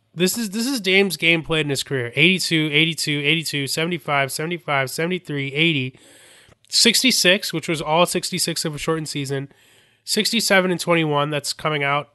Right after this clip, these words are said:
uh, of the bubble year. Um, also a little bit of a shortened season. Then last year, twenty-nine. Now this year, his second injury. It's a bummer to see someone who's been one of the game's great Iron Mans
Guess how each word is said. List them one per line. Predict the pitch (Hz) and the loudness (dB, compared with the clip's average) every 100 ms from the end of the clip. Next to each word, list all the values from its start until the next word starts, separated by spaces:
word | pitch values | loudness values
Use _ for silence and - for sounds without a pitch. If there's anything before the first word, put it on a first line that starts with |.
| - | 0
uh, | |
of | 143 139 135 139 | 2 2 2 -2
the | 139 | -4
bubble | 139 139 139 | -4 -4 -2
year. | 131 135 156 _ _ _ _ _ _ _ - | -4 -4 -6 _ _ _ _ _ _ _ -4
Um, | 151 143 139 | 0 0 0
also | 143 147 170 | 0 0 -2
a | |
little | 151 143 | -2 -2
bit | 139 | -4
of | |
a | 131 | -4
shortened | - 143 135 | -6 -8 -8
season. | 131 123 123 123 | -8 -8 -8 -4
Then | 156 | -2
last | 170 175 180 | 2 2 2
year, | 185 | -2
twenty-nine. | - 165 156 139 135 135 | -2 -2 -2 -2 -2 -4
Now | 135 143 | -4 -2
this | 160 - | -2 -2
year, | 170 160 151 _ _ _ _ | 0 0 -2 _ _ _ _
his | 180 180 | -6 -4
second | - 185 180 | -2 -2 0
injury. | 175 180 156 156 147 139 131 _ _ _ _ _ - | -2 -4 -4 -4 -4 -4 -8 _ _ _ _ _ -12
It's | 170 | -4
a | 185 | -4
bummer | 160 190 220 | 2 2 2
to | 208 | 0
see | - | -2
someone | - 175 165 | -2 0 -2
who's | 151 | -2
been | 156 156 147 | -2 -2 -4
one | 139 147 | -6 -6
of | |
the | 143 | -4
game's | 147 147 | -4 -4
great | 139 147 139 | -6 -6 -4
Iron | 135 139 | -4 -4
Mans | 139 135 131 - | -6 -8 -8 -12